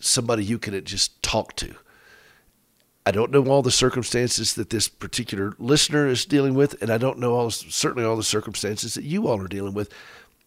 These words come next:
But these are places to start when we feel overwhelmed. We have to break it down into micro steps sometimes.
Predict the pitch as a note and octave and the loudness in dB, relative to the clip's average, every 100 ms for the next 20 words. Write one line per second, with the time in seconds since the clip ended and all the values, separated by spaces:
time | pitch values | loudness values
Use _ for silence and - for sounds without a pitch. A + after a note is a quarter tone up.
0 | - C3+ D#3 D#3+ F3+ D3+ D3 C3+ B2 G#2+ | -8 2 2 4 0 2 0 2 0 0
1 | - B2 A2 - A2 A2+ - A#2+ A#2 A#2 | 0 4 2 2 -2 -2 0 0 0 0
2 | A#2 G2+ A#2+ C#3+ C3+ F#2 C3+ D3+ - D3 | -2 0 0 0 -2 0 2 2 0 0
3 | B2+ A2 A2 G#2 G#2+ A2+ - F#2 - F#2 | 0 -2 -2 0 0 0 -2 -2 -2 -2
4 | - - F2+ - D2+ B1+ - | -2 -2 -2 -4 -8 -6 -8